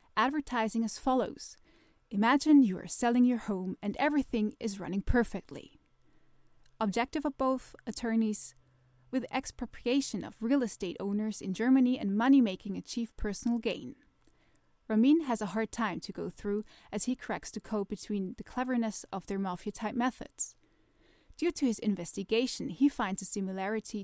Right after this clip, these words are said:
to the trigger mechanism of the global financial crisis, respectively the subprime crisis in twenty oh seven, which ultimately lead to the bubble in housing prices, where many people lost their property and landed up in poverty and became homeless.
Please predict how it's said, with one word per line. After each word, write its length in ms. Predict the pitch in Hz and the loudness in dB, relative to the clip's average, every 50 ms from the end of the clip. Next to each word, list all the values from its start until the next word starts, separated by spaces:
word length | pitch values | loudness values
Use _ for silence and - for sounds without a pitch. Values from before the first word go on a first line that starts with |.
| - | -8
to 100 | - - | -6 -2
the 80 | 214 202 | -2 -2
trigger 380 | - - - 254 233 - 208 196 | -2 -2 -4 -4 -4 -4 -4 -4
mechanism 640 | 202 185 185 - 202 208 214 214 - 233 240 254 - - - - | -4 -4 -4 -4 -2 -2 -2 -2 -2 0 -2 -2 -2 -6 -16 -10
of 100 | - 226 | -8 -4
the 100 | 247 269 | -2 -2
global 340 | - - 208 190 185 196 202 | -2 -2 -2 -4 -2 -4 -6
financial 460 | - - 240 226 214 - 180 - - | -6 -4 -4 -4 -4 -4 -6 -8 -10
crisis, 680 | - - - - 233 247 247 - - - - - - - - - - _ _ _ | -14 -8 -2 0 0 0 0 0 -2 -4 -6 -6 -8 -12 -16 -20 -20 _ _ _
respectively 800 | - 240 220 - - 285 285 - - 269 - - 247 254 240 233 - _ _ _ - - | -6 -4 -4 0 0 0 0 0 -2 -4 -4 -2 -4 -4 -4 -6 -10 _ _ _ -14 -8
the 80 | 247 233 | -6 -4
subprime 520 | - 226 - - - - 226 214 208 208 | -4 -4 -4 -4 -4 -2 0 0 -2 -2
crisis 460 | - - - 185 175 180 - 190 - | -6 -6 -8 -8 -6 -6 -6 -6 -6
in 120 | 208 196 180 | -6 -6 -6
twenty 640 | - - 196 175 175 - - - 196 - - - _ _ _ _ _ _ _ _ _ - | -6 -8 -8 -8 -8 -8 -10 -10 -10 -10 -12 -14 _ _ _ _ _ _ _ _ _ -6
oh 120 | 202 190 | -4 -2
seven, 480 | 180 - - 254 254 214 - - - - | 0 0 2 2 2 2 0 -4 -8 -6
which 240 | - 214 226 - - - _ - | -4 -4 -4 -4 -6 -8 _ 0
ultimately 720 | 269 302 294 - 311 247 202 - - 190 175 165 185 - _ _ _ _ _ - | 2 2 4 4 4 4 4 2 -6 -8 -6 -6 -8 -10 _ _ _ _ _ -2
lead 260 | 226 233 233 247 - | -2 0 0 0 -4
to 100 | - - | -6 -8
the 120 | 190 202 - | -8 -6 -4
bubble 320 | - 214 202 - 202 190 | -4 -4 -4 -4 -4 -2
in 120 | - 220 | -2 -2
housing 400 | 208 196 208 208 180 - - 202 | -2 -2 -2 -4 -4 -4 -4 -6
prices, 640 | 190 - - 196 - - 180 - - - - - - - - - _ _ - | -6 -6 -6 -8 -8 -8 -8 -12 -12 -12 -14 -14 -14 -16 -20 -20 _ _ -2
where 100 | 226 220 | 2 4
many 380 | 208 233 262 262 269 262 262 | 6 6 6 6 6 4 4
people 420 | - - - 240 226 - - 220 214 | 2 -2 -2 -2 -2 -2 -2 -2 -2
lost 260 | 208 190 190 - - | 0 -2 -2 -4 -6
their 80 | 202 180 | -8 -8
property 640 | - - - 226 233 - 233 214 - - 175 - - | -6 -2 0 0 0 0 -2 -8 -8 -8 -12 -10 -8
and 140 | 190 190 190 | -6 -4 -2
landed 380 | 202 214 220 240 240 269 247 - | -2 0 0 0 0 -2 -2 -4
up 240 | 196 190 175 - - - - - - - | -4 -4 -4 -6 -10 -12 -12 -14 -10 -6
in 120 | 208 208 | -6 -4
poverty 560 | - - 220 214 208 202 202 175 196 185 - | 0 0 0 0 0 -2 -4 -6 -6 -8 -6
and 100 | - 196 | -6 -4
became 380 | - 190 - - 202 180 190 175 | -6 -6 -8 -8 -8 -8 -6 -6
homeless. 640 | 151 202 208 208 196 165 - - - - - - - | -2 -2 0 0 0 -2 -4 -8 -12 -14 -16 -16 -18